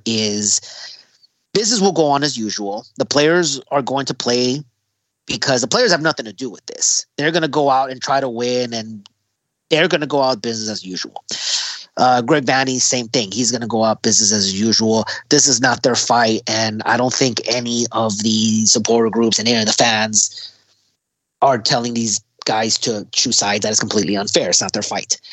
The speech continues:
So they're gonna go on business as usual. And obviously, I'm also not gonna attend any games this year. Um, I'm, like I said, I'm one hundred percent behind the, behind the supporter groups on this. I will still be watching the games via, you know, television and whatnot.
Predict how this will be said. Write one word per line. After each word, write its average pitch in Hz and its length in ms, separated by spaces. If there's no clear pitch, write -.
So - 140
they're 220 100
gonna 233 160
go 180 160
on 165 220
business 127 300
as 101 200
usual. 95 400
And 151 320
obviously, 156 800
I'm 143 240
also 135 220
not 131 180
gonna 131 140
attend 127 320
any 135 180
games 127 320
this 127 220
year. 120 280
Um, 110 320
I'm, 113 220
like 113 200
I 113 40
said, 120 160
I'm 113 220
one 123 100
hundred 113 160
percent 117 220
behind 117 160
the, 117 240
behind 113 280
the 113 60
supporter 107 300
groups 101 200
on 101 80
this. 104 160
I 165 140
will 175 200
still 147 240
be 143 140
watching 120 320
the 123 60
games 113 520
via, 117 320
you 120 100
know, 110 180
television 107 840
and 101 120
whatnot. 101 400